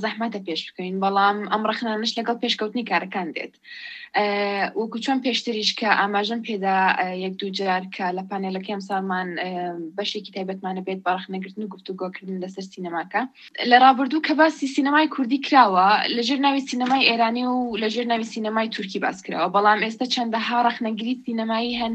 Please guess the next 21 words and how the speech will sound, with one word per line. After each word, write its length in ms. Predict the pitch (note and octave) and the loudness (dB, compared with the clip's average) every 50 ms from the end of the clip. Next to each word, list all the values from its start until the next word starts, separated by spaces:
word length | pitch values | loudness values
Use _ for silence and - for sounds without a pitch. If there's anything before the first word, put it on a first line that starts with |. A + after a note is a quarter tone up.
| A3 - | -6 -4
کە 140 | - G#3 F#3 F#3 F#3 F#3 - - - - - _ _ - | -2 0 0 0 0 -2 -8 -20 -20 -20 -20 _ _ -2
فۆکەزی 400 | A#3+ A#3 A#3 D4 D4 A#3+ C4 B3+ B3 | -2 2 2 2 2 2 0 2 2
ماجستێرەکان 640 | A#3+ A3+ G#3+ A3 F#3+ - A#3 G#3 G#3+ A3 A#3 A3+ A3+ | 2 2 2 -2 -6 -4 -4 -4 -2 -2 -2 -2 -2
و 140 | A3 G#3 F#3+ | -2 -2 -4
دکتۆرەکانیان 680 | A#3 A3+ - A#3 G3+ G3 G#3 G#3+ A3+ G#3+ G#3+ G#3 G3+ G3+ G#3 | -6 -4 -2 -2 -2 -2 -2 -2 -4 -2 -2 -2 -2 -4 -4
خستوتە 300 | G3+ - - A3+ G3+ G3 G3+ G3 | -8 -8 -8 -6 -6 -6 -6 -4
سەر 120 | A3 G#3 F#3+ - | -6 -6 -4 -4
سینەمای 360 | G#3 F#3+ E3+ E3+ D#3+ D#3 F3+ - | -4 -4 -2 -4 -4 -6 -6 -8
کوردی. 300 | - D#3+ B2+ - - - F#3+ _ _ _ _ - - - - - - _ - - - - - | -8 -8 -6 -8 -10 -10 -10 _ _ _ _ -20 -20 -20 -20 -20 -20 _ -8 -8 -6 2 4
ئەمە 220 | - A#3 B3 C4 C4 | 4 6 6 4 4
بێگومان 360 | C4+ C#4+ A#3+ B3+ C4+ C#4+ D4 C#4 | 4 0 0 2 4 4 4 6
یارمەتی 440 | C4 A#3 A3 G#3+ G#3 G#3 - A3 F#3+ G3 | 4 4 4 2 -2 -4 -6 -6 -4 -2
دەرە. 220 | F#3 E3 E3 D#3+ - - - - | 0 0 0 0 -2 -4 -2 -2
ئە، 60 | F#3+ F#3 F3+ F#3 F#3 F3+ F3+ F#3 | -2 0 -2 -2 -4 -6 -6 -6
جگە 180 | F#3+ G3 B3 A#3+ A#3+ | -2 0 0 2 2
لەوە 140 | A#3 A#3 A#3+ - | 2 2 2 2
شیوەدارن 440 | - B3+ A#3 G#3+ G#3 A#3 A#3 A#3 A#3 A3+ | 0 0 0 2 4 4 4 4 2 -4
کە 60 | B3 A#3+ - | -6 -8 -8
فیستیڤاڵی 500 | - A3 - - G#3 A#3 A3+ A#3 A#3 A#3 | -16 -16 -14 2 4 4 4 4 4 2
ئەم 120 | - A#3 A#3 A3+ - | 2 2 0 -4 -2
ساڵ 260 | - A3 G3+ G3+ G3+ | 2 4 4 4 4